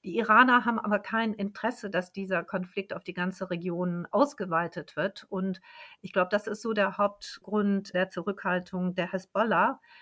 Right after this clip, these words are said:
Und ich glaube, auch der zweite Grund ist, auch wenn Hisbollah die stärkste Fraktion ist im Libanon, der Libanon ist ein derartig geschundenes Land durch Bürgerkriege, durch Kriege mit Israel, durch die interne Korruption, durch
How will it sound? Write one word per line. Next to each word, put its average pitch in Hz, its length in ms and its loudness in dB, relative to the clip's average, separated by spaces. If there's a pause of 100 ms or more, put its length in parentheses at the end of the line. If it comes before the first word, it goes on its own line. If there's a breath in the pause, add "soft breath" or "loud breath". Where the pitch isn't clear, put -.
(120 loud breath)
Und 202 140 -2
ich 214 120 -4
glaube, 277 240 4
auch 214 80 0
der 196 160 -2
zweite 262 540 0
Grund 226 440 -2
ist, 214 360 -6
auch 202 180 2
wenn 208 180 0
Hisbollah 202 380 0
die 190 140 -4
stärkste 185 500 -2
Fraktion 202 560 -4
ist 190 140 -4
im 185 160 -6
Libanon, 202 680 0
der 190 120 -2
Libanon 208 600 2 (600 loud breath)
ist - 160 -8
ein 185 180 0
derartig 214 540 2
geschundenes 208 760 -2
Land 202 460 2
durch 214 220 -4
Bürgerkriege, 214 1200 0
durch 214 420 -4
Kriege 202 720 0
mit 196 260 -4
Israel, 196 1000 -2
durch 196 340 -6
die 190 160 -10
interne 196 600 -2
Korruption, 196 880 -4
durch 196 280 -4